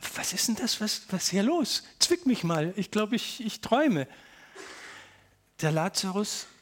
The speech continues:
dann bleibt er stehen wahrscheinlich, weil er will sich ja nicht den Kopf irgendwo anstoßen.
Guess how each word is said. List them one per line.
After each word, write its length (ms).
dann 200
bleibt 320
er 80
stehen 440
wahrscheinlich, 600
weil 140
er 100
will 120
sich 160
ja 100
nicht 160
den 100
Kopf 260
irgendwo 240
anstoßen. 680